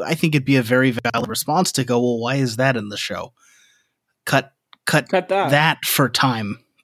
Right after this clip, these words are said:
Speaker 1: and keep editing as a category, keep sound as a category." <laughs> Yeah, so it's just, it's just a,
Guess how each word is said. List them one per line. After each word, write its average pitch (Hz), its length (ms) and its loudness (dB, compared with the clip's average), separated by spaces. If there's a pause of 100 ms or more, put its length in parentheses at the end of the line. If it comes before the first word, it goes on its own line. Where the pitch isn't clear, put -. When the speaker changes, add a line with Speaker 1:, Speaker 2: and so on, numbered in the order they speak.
(120)
Speaker 1:
and 123 280 0
keep - 460 -2
editing 131 480 2
as 120 140 -2
a - 60 -4
category, 117 500 -4
keep - 260 -10
sound 131 720 0
as 127 180 -4
a 131 80 -6
category." 135 760 -8
<laughs> - 320 -20
Yeah, 117 240 -2
so - 180 0
it's 160 120 0
just, - 260 2
it's 160 220 -4
just 156 240 -4
a, 135 120 -4